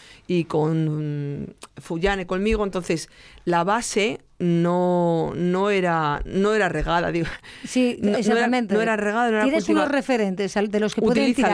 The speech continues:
Speaker 1: Utilízalos.
Speaker 2: Utilízalos, ¿no? Que vengan
Speaker 1: Entonces
Speaker 2: otras niñas, otras chicas a seguir vuestros pasos.
Speaker 1: Claro, entonces, ¿qué ha pasado? Pues que nosotras no hemos sido, mm, conocidas. Si alguien entra en, en, en Google, pues a lo mejor lo puede ver ahora, pero,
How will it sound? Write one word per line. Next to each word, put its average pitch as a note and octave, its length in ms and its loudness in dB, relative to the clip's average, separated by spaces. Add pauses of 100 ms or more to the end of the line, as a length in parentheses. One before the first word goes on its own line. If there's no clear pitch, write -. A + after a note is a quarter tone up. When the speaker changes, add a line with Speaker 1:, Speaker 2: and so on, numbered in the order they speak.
Speaker 1:
Utilízalos. F3 240 -2
Speaker 2:
Utilízalos, A3 640 0
¿no? B3 100 0
Que B3 80 0
vengan G#3+ 160 2
Speaker 1:
Entonces B3+ 200 2
Speaker 2:
otras B3 220 0
niñas, C4+ 360 2
otras A3+ 200 -2
chicas C4+ 380 0
a G#3 160 4
seguir A3+ 240 -2
vuestros G#3+ 340 -6
pasos. F#3+ 440 -6 (400)
Speaker 1:
Claro, F3+ 220 2
entonces, G3 320 -2
¿qué F#3 100 -4
ha E3+ 40 -2
pasado? D3 360 -4
Pues - 260 -8
que D3 400 -4 (180)
nosotras F3 580 -2
no F#3+ 200 0
hemos F3 240 -2
sido, C#3+ 600 -2 (160)
mm, D3+ 160 -4
conocidas. D#3 640 -4
Si D#3 140 -4
alguien E3+ 280 -2
entra E3+ 540 0
en, E3 280 -2
en, E3+ 340 -2
en E3+ 140 -2
Google, F#3 340 0
pues E3 160 -8
a - 20 -6
lo D#3 80 -4
mejor D3+ 200 -4
lo E3+ 100 -2
puede D3+ 220 -4
ver D3 140 -2
ahora, D3+ 340 -4
pero, D3+ 480 -4